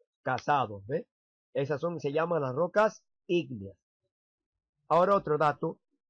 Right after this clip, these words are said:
si el enfriamiento tuvo lugar en el interior de la Tierra y las rocas fundidas no llegaron a emerger a la superficie, se llaman rocas ígneas intrusivas.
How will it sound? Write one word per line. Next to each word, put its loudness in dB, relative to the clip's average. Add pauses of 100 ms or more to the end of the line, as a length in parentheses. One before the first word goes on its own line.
si 0
el 6
enfriamiento 4
tuvo 0
lugar 4
en 2
el -2
interior 0
de 2
la 2
Tierra 2 (520)
y -2
las 2
rocas 4
fundidas 2
no 6
llegaron 2 (100)
a 2
emerger 2
a 4
la 0
superficie, -6 (500)
se -6
llaman 4
rocas 4
ígneas -2 (320)
intrusivas. -4